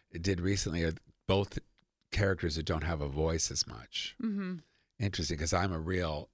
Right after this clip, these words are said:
Speaker 1: you know, most of the characters I played for years were always playing managers, people were, that were in charge that yet had no power. First, it went from prissy hotel clerks and that kind of, to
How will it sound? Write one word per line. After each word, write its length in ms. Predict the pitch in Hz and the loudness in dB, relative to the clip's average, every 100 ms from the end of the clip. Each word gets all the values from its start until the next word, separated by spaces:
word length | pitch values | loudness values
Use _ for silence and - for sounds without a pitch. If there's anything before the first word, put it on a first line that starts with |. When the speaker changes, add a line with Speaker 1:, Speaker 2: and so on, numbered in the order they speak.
| - | -6
Speaker 1:
you 100 | 82 | -4
know, 280 | 73 69 - _ _ _ _ _ 90 | -4 -6 -14 _ _ _ _ _ -2
most 280 | 98 104 - | 0 2 0
of 40 | |
the 60 | 104 | 2
characters 380 | 120 107 95 | 2 2 2
I 100 | 90 | 2
played 280 | 82 95 101 | 2 0 0
for 120 | - | 0
years 600 | 87 87 101 120 113 92 | 0 2 4 6 4 2
were 140 | 90 90 | 0 2
always 300 | 98 110 95 _ _ | 2 2 0 _ _
playing 260 | - 98 87 | -2 -2 0
managers, 480 | 92 95 98 82 78 | 2 2 2 0 -2
people 360 | - 110 107 98 | -2 -2 0 -2
were, 220 | 92 92 _ - - - | -2 -4 _ -20 -8 0
that 120 | 92 | 2
were 120 | 101 | 2
in 80 | 90 | 2
charge 480 | 73 104 98 104 95 - - | 4 4 4 2 0 -8 -4
that 160 | 82 87 | -2 2
yet 260 | 95 90 | 4 2
had 220 | 82 85 82 | 2 0 0
no 160 | 82 | -2
power. 380 | - - 92 78 | 0 0 0 0
First, 300 | - 101 - | 0 -2 -2
it 80 | 85 | -4
went 180 | 90 80 | -6 -6
from 180 | 90 90 - - - | -6 -8 -12 -14 0
prissy 400 | 117 110 - 92 | 2 4 4 2
hotel 460 | 82 80 - 87 | 2 0 0 0
clerks 380 | 85 - 95 - | 0 0 -2 -2
and 80 | 80 | -2
that 140 | 85 85 | 0 2
kind 160 | 92 | 0
of, 60 | 90 - - - | 0 -4 -12 -2
to 140 | 90 | -2